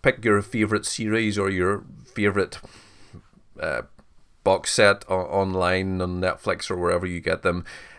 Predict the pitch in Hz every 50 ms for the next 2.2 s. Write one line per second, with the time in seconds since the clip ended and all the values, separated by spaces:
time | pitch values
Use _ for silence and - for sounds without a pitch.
0 | - _ _ _ _ _ - 113 120 120 123 123 127 120 123 123 120 - 156 170
1 | 202 220 - - 127 104 - - 110 104 - - 107 95 92 - 101 98 95 95
2 | 92 90 87 85